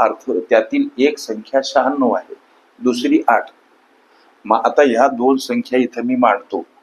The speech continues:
जसं की शहाण्णव आणि आठ यांचे अवयव पाडा. आपल्याला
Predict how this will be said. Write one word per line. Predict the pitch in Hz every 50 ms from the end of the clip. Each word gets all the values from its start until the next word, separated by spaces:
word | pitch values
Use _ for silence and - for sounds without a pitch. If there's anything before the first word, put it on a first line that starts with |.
| _ _ 101
जसं | 107 113 110 - 120 110
की | - - 104 98 107 117 - _ _ _ _ _ _ _ _ _ _ _ _ _ _ _ _
शहाण्णव | - - - 107 98 - 110 113 120 127 131 139 139 139 - - _ _ -
आणि | 95 104 131 - -
आठ | 98 95 87 - - _ _ _ _ _ _ _ _ _ _ _ _ _ _ _ _ _ _ _ _ _ _ - - _ -
यांचे | - 107 113 117 120 120 110 - - 135 135 139 135 -
अवयव | 101 104 104 107 110 117
पाडा. | 120 - - 104 95 - - - - _ _ _ _ _ _ _ _ _ _ _ _ _ _ _ _ _ _ _ - _ _ -
आपल्याला | 135 - - 113 113 117 113 92